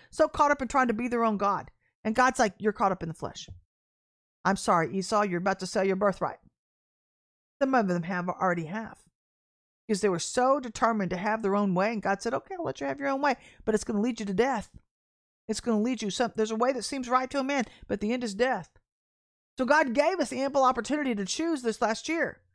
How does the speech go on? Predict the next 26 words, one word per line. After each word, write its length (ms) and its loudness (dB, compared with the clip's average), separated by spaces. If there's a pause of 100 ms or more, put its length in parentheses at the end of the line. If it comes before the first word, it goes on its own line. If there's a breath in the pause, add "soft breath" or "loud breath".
(180)
<clears throat> 260 -20
to 300 -4
get 140 2
aligned, 580 0 (560)
and 180 4
many 240 4
did 200 2
not. 340 2 (380 soft breath)
So 200 6
they 120 6
were, 180 4 (140)
they 80 8
became 400 2
prime 420 2
candidates 480 -2
for 120 -6
the 100 0
enemy 300 0
to 100 -8
use, 500 2 (540)
and 100 2
it 60 2
got 180 4
them 120 2
disqualified. 720 2 (340 soft breath)
These 480 2